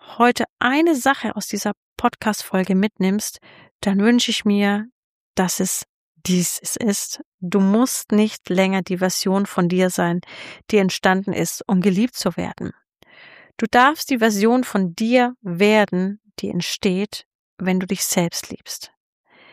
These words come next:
Denn deine Klarheit ist nicht laut, deine Klarheit ist kein Kampf. Klarheit bedeutet nicht, dass du plötzlich keine Angst mehr hast. Klarheit bedeutet, dass du dir selbst wichtiger wirst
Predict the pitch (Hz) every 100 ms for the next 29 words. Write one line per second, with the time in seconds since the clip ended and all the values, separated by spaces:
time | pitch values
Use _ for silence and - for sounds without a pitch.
0 | - _ _ _ _ _ 196 190 185 180
1 | 180 185 - _ _ - 180 180 - 202
2 | 220 202 196 214 - 226 - 180 - 175
3 | 170 226 - - _ _ _ - 185 190
4 | - 208 196 196 - - - - 220 254
5 | - 180 175 - - - _ _ - -
6 | - - _ - 208 196 208 - 202 196
7 | 190 180 226 220 - - - _ _ 190
8 | 185 - - 185 190 - - 202 - 196
9 | - 180 165 - 311 - 190 170 180 -
10 | - _ _ - - - - - - -
11 | - 196 196 202 - 196 214 220 233 202
12 | 214 - - - _ _ _ - - 196
13 | - 208 214 202 214 247 - 190 185 269
14 | - - 196 175 185 208 - -